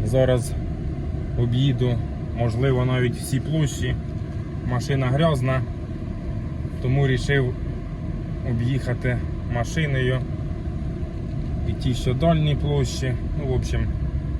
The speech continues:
щас разом з вами будемо дивитися, що тут відбувається. Так, зараз станемо на сойку, на одну площу, потім на іншу,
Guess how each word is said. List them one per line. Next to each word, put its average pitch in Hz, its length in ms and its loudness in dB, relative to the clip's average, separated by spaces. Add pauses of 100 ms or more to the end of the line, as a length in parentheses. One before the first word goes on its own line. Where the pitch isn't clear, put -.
(520)
щас - 320 0
разом - 340 2
з - 40 2
вами 131 220 4
будемо - 380 2
дивитися, - 520 4 (1300)
що - 200 2
тут - 240 0 (340)
відбувається. 117 960 2 (1500)
Так, 107 200 2
зараз 120 420 2 (220)
станемо 123 520 4
на 123 140 4
сойку, 165 560 6 (3000)
на 120 160 4 (100)
одну 143 360 6
площу, 156 480 4
потім 127 360 2
на 131 120 4
іншу, 151 560 4